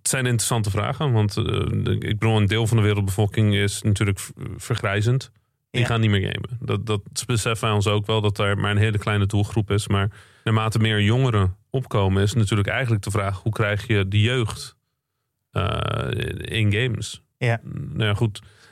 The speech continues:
Speaker 1: het klinkt als een hele simpele vraag, maar het is natuurlijk best wel een, een vreemde tijd. De jeugd is heel erg bezig met, met, eh, met TikTok en social media. En je ziet ook een soort van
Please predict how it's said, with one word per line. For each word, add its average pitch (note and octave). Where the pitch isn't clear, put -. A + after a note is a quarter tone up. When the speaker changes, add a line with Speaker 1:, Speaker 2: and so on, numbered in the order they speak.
Speaker 1:
het -
klinkt C3
als B2
een A#2
hele A2
simpele G2+
vraag, -
maar A2
het A#2
is A#2+
natuurlijk B2+
best D#3+
wel G#2
een, G2
een G2+
vreemde G2+
tijd. B2+
De G2+
jeugd G2+
is G2+
heel G#2
erg F#2+
bezig G2
met, G2
met, G2
eh, -
met G2+
TikTok A#2
en A2
social G2+
media. G#2+
En G#2
je G#2+
ziet A2
ook G#2
een A#2
soort G#2
van G2